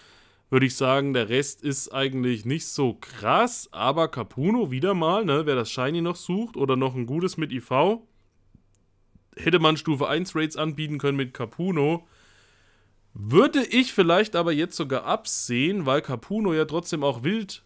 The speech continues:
erscheinen kann und Teil des Events ist, dass wir das nicht unbedingt im Raid anbieten müssen, denn ihr habt ja den Sharknado im Raid, der neu ist und der ist für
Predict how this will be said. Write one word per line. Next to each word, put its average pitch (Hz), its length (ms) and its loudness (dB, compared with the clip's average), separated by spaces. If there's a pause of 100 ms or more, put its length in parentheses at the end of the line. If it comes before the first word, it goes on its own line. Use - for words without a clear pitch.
erscheinen 123 600 -4
kann 185 500 0 (1300)
und 156 240 2
Teil 139 180 2
des 151 180 -2
Events 131 420 0
ist, - 540 2 (160)
dass 156 220 0
wir 160 60 2
das 151 180 0
nicht 160 160 -4
unbedingt 147 340 -2
im 127 140 -2
Raid 139 220 0
anbieten 131 380 -4
müssen, 180 580 -2 (160)
denn 170 640 2 (720)
ihr 302 180 0
habt 123 280 -2
ja 135 120 6
den 131 340 0 (380)
Sharknado 196 800 2
im 262 160 2
Raid, 139 640 4 (400)
der 131 140 4
neu 151 340 6
ist 120 280 0
und 113 100 -4
der 127 100 0
ist 131 140 -6
für - 140 -10